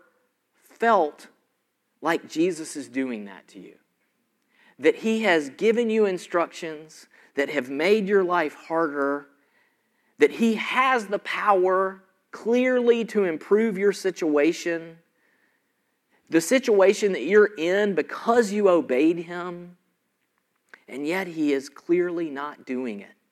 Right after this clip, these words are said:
on purpose. I think you ca-, you have. Um, each of us, if we think about it, can remember times when God has worked powerfully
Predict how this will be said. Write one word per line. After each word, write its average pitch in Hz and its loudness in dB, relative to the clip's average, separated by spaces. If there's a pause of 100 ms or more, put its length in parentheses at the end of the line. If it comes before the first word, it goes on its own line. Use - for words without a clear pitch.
(580)
on 117 -6
purpose. - -10 (2250)
I 151 -2
think 214 -2
you 160 -6
ca-, 110 -14
you 135 -4
have. 95 -6 (600)
Um, 120 -12
each 190 -2
of 147 0
us, 139 0
if 127 -8
we 139 -4
think 151 -8
about 107 -10
it, - -18
can 127 -12
remember 135 -2
times 117 -8 (340)
when 156 -2
God 175 2
has 151 -6
worked 131 -4
powerfully 247 -2